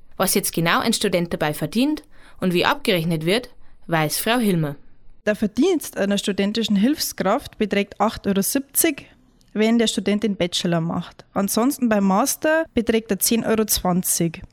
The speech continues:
Speaker 2: Der Student weist uns dann die Stunden, ähm, mit Hilfe von einem Abrechnungszettel nach, den er praktisch ausgegeben kriegt, wenn er einen Vertrag unterschreibt.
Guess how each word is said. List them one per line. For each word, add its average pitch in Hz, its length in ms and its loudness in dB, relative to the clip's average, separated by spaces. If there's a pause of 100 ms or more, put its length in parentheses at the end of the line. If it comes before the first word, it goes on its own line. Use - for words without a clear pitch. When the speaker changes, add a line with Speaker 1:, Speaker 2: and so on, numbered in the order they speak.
(280)
Speaker 2:
Der 220 120 4
Student 233 460 0
weist 214 340 -2
uns 285 200 2
dann 226 180 2
die 214 80 4
Stunden, 262 640 2
ähm, 220 220 4
mit 208 100 2
Hilfe 233 240 2
von 214 160 0
einem 190 120 -2
Abrechnungszettel 262 920 0
nach, 226 380 2
den 208 240 2
er 202 400 4
praktisch 202 320 -2
ausgegeben 202 640 -2
kriegt, 202 300 -2
wenn 196 120 0
er 190 40 2
einen 185 80 -2
Vertrag 175 400 -2
unterschreibt. - 760 -6